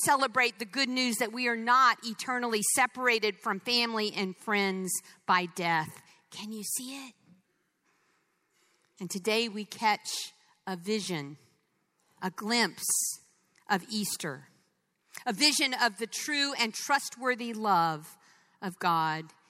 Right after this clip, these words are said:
in Jesus Christ. Can you see it? See, look, the home of God is among mortals.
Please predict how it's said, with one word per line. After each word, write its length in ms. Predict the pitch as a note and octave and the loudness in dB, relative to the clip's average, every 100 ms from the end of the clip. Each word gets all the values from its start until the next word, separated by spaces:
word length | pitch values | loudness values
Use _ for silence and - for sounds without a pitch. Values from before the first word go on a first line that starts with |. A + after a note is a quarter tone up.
| _ - | _ -6
in 160 | F3 | -4
Jesus 400 | D#3+ E3 D#3 D3+ | -4 -6 -6 -10
Christ. 720 | - C#3 C3+ C3+ - - - _ _ _ _ _ _ _ _ _ _ _ _ _ _ _ _ _ - | -10 -12 -14 -12 -12 -12 -16 _ _ _ _ _ _ _ _ _ _ _ _ _ _ _ _ _ -20
Can 140 | F#3 | -18
you 80 | F#3+ | -12
see 280 | - A3 A3 | -10 -10 -12
it? 180 | A3+ - _ _ _ _ _ _ _ _ _ _ _ _ _ _ _ _ _ _ _ _ _ _ _ _ _ _ _ _ - | -14 -20 _ _ _ _ _ _ _ _ _ _ _ _ _ _ _ _ _ _ _ _ _ _ _ _ _ _ _ _ -8
See, 580 | - C#4+ C4+ G3+ D3 C3 - _ _ _ _ _ _ _ _ - | -4 -4 -4 -6 -8 -16 -20 _ _ _ _ _ _ _ _ -16
look, 640 | A3 C#4 G#3 - - - _ _ _ _ _ _ _ _ - | -6 -6 -6 -10 -18 -18 _ _ _ _ _ _ _ _ -10
the 80 | G#3 | -8
home 280 | G3 C4+ C4+ | 0 0 2
of 140 | A#3+ | 0
God 420 | - B3 B3+ B3+ A3 | 6 10 10 8 4
is 200 | A3+ A#3 | -2 0
among 300 | A3+ G#3+ G3+ | 0 0 2
mortals. 800 | G3+ A3 A#3 B3+ B3 - - | 0 0 0 -8 -10 -10 -10